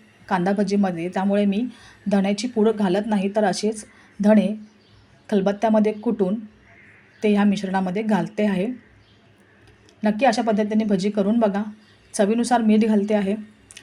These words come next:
खूप सारे मसाले कांदा भजीमध्ये बिलकुल घालायचे नाही आहेत, अगदी बेसिक थोडेसे मसाले ह्यात घालायचे, कारण की त्यानेच त्याचा फ्लेवर छान येतो.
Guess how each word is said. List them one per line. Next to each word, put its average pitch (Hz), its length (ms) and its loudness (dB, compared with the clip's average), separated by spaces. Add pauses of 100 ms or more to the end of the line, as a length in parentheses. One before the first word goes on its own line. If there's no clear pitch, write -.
(180)
खूप 262 180 -4
सारे 269 200 4
मसाले 233 400 4
कांदा 208 240 0
भजीमध्ये 202 520 2
बिलकुल 185 360 -2
घालायचे 214 320 0
नाही 202 240 2
आहेत, 196 120 0 (640)
अगदी 196 280 -4
बेसिक 190 480 -2 (160)
थोडेसे 269 380 2
मसाले 208 320 2
ह्यात 196 120 2
घालायचे, 190 400 -2
कारण 196 240 -2
की 214 80 -2
त्यानेच 214 360 -2
त्याचा 214 180 -2
फ्लेवर 196 300 -2 (100)
छान 196 160 -2
येतो. 208 320 -2